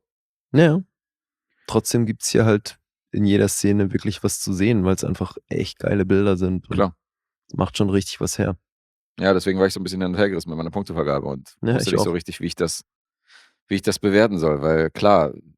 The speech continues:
Speaker 2: ich hab nichts gefühlt, ich war innerlich tot <laughs> und gebrochen und, ähm,
Speaker 1: Ja, aber trotzdem guckt man
Speaker 2: das
Speaker 1: das
Speaker 2: war dieses
Speaker 1: irgendwie gerne, ne?
Speaker 2: Seelenlose, aber trotzdem fand ich irgendwie, wie geil das aussieht.
Speaker 1: Ja, ja, eben.
Speaker 2: Das ist so wie so ein Topmodel, so, weißt du?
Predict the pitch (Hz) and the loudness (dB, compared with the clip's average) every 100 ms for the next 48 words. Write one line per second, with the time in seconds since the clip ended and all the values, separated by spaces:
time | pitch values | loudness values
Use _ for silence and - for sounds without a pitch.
0 | _ _ _ _ _ _ _ _ _ _ | _ _ _ _ _ _ _ _ _ _
1 | _ - 104 98 107 - - 117 131 - | _ 0 2 2 -2 -4 0 2 2 0
2 | 98 92 101 95 - 113 113 _ - - | 0 4 4 4 6 4 4 _ -20 -12
3 | - 107 110 92 107 139 127 - - - | -4 -2 0 4 4 2 -6 -12 -20 -20
4 | - _ _ - 90 92 87 92 92 90 | -20 _ _ 0 2 2 2 2 4 2
5 | 87 85 _ _ _ _ - 123 107 - | -4 -10 _ _ _ _ 2 2 4 0
6 | - 131 120 151 - 117 95 104 98 98 | 0 0 2 2 4 4 6 6 4 4
7 | 98 117 139 92 143 180 160 - 101 - | 6 8 8 6 6 6 4 4 2 2
8 | 123 151 131 139 131 127 113 117 107 135 | 0 0 0 0 0 -2 -4 -4 2 4
9 | 160 80 - 73 98 113 117 104 117 110 | 4 4 0 -2 4 4 6 2 0 0
10 | 120 127 131 101 107 101 71 69 73 67 | -2 0 -2 0 0 2 2 0 -4 -4
11 | 92 - - | -2 -2 -4